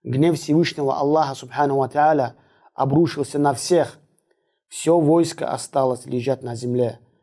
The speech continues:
Всё это происходило перед глазами курайшитов. В качестве назидания Господь сохранил жизнь только Абрахе.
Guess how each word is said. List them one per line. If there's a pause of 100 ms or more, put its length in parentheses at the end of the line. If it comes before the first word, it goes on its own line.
(200)
Всё
это
происходило
перед
глазами
курайшитов. (680)
В
качестве
назидания (400)
Господь (360)
сохранил
жизнь
только
Абрахе.